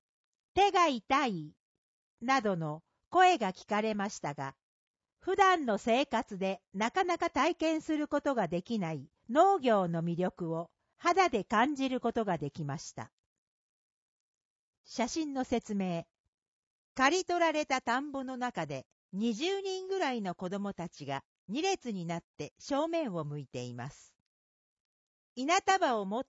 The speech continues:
ている子も三、四人います。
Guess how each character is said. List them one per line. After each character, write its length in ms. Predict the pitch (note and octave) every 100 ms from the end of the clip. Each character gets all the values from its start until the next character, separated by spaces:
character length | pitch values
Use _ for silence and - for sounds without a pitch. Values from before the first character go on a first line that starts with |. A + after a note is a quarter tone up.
| _
て 120 | F#3
い 100 | E3+
る 120 | D3+
子 160 | - D3+
も 240 | C#3+ C3+ - _
三、 360 | - A#3+ A#3 D4
四 180 | B3 A3+
人 340 | G#3 G3 F#3+
い 100 | F3+
ま 180 | D#3+ D#3+
す。 220 | - _